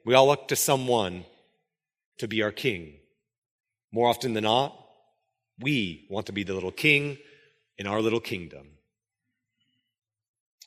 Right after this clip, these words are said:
And so the question that comes to us this morning is, when it comes to a king, when it comes to the king,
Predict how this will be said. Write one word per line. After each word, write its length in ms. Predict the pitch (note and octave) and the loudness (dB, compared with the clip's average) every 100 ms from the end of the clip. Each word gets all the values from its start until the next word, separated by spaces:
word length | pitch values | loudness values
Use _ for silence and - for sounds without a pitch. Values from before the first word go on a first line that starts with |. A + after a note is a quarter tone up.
| _ _ _ _ - | _ _ _ _ -10
And 120 | G2+ | -2
so 120 | C#3+ | 2
the 80 | C3 | 6
question 360 | E3+ F3 D#3 | 6 6 4
that 80 | D3 | 2
comes 240 | D3+ C#3 - | 4 2 4
to 100 | C3 | 4
us 140 | - | 4
this 160 | C3 C#3+ | 2 2
morning 260 | B2 G2 | 2 0
is, 480 | F#2 E2+ E2 - - _ _ | -4 -6 -6 -8 -10 _ _
when 120 | G#2 | -6
it 100 | A#2 | -6
comes 360 | - D#3+ F3+ - | 2 2 4 0
to 420 | - E3 D#3 D3 - - _ _ _ _ _ _ _ | 0 2 2 0 -6 -20 _ _ _ _ _ _ _
a 80 | A#2+ | -6
king, 500 | - F3 A2 E2 D#2+ - - _ - | 4 4 4 0 -14 -20 -20 _ -4
when 140 | C3 | -2
it 100 | C#3 | 0
comes 260 | D#3 C#3 - | 0 0 0
to 160 | C3 | 0
the 180 | G#2 F2+ | 2 0
king, 540 | - A2+ F2 E2 D#2+ | 0 -4 -4 -8 -16